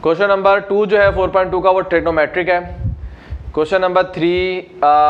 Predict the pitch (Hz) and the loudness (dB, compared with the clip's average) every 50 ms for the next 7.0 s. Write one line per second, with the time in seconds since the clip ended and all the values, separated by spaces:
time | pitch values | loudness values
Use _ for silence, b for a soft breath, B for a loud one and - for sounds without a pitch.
0 | 151 151 151 151 151 151 151 - 165 160 - - - - - 147 147 143 147 147 | 2 2 2 2 0 -2 0 0 0 -2 -2 -8 -16 -10 -6 -4 -2 0 0 0
1 | 151 147 - - 180 - 139 - - - - - 131 143 160 156 165 156 156 156 | 0 0 -2 -2 -2 -2 -2 -4 -6 -6 -4 -4 -2 -2 0 2 2 2 2 2
2 | 156 156 160 160 156 - B B B B B B - 156 151 - 175 175 180 175 | -2 -4 -4 -4 -8 -12 B B B B B B -6 -6 -4 -4 -2 -2 0 0
3 | 180 180 180 180 180 170 165 165 - 170 165 160 156 151 185 180 170 180 175 170 | 0 0 0 0 0 0 0 0 -2 -4 -4 -4 -2 -2 -2 -2 2 2 2 2
4 | 156 156 151 156 151 156 147 147 143 147 151 151 147 147 B B B B B B | 2 0 0 2 2 2 2 2 -2 -4 -6 -6 -8 -14 B B B B B B
5 | B B - - 160 156 151 190 190 190 185 190 185 185 185 175 170 175 180 175 | B B -8 -4 -4 -2 0 2 0 2 2 0 0 2 2 2 4 2 0 0
6 | 175 185 180 170 160 156 170 185 180 175 180 180 175 165 175 175 175 - 185 175 | 0 0 0 0 2 0 0 0 0 0 0 0 0 0 -2 -4 -2 -2 -2 -2